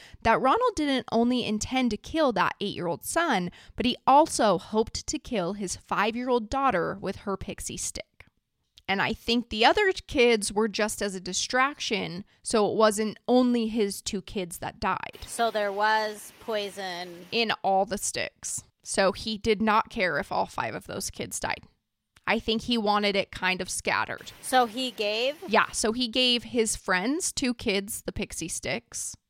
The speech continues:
Speaker 1: his two kids, and then he handed out that fifth one to a kid that was just trick-or-treating, who Ronald actually knew from church.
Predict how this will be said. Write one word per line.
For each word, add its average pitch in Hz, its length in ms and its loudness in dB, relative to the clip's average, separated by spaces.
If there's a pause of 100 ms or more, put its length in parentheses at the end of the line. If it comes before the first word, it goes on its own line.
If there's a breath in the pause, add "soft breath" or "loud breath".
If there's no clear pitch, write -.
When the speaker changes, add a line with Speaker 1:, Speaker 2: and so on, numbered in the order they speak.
(800)
Speaker 1:
his 302 360 0
two 220 200 -2
kids, - 420 -8
and 214 160 0
then 196 100 0
he 208 80 -2
handed 214 360 0
out 190 160 2
that 185 200 -2
fifth - 340 0
one 185 320 -2
to 190 180 -2
a 190 60 0
kid 170 540 -4 (160 soft breath)
that 165 140 0
was 180 120 -6
just - 220 -4
trick-or-treating, - 760 -6 (100)
who 262 260 2
Ronald 220 520 2
actually 240 520 -4
knew 247 280 0
from 185 320 -4
church. - 580 -6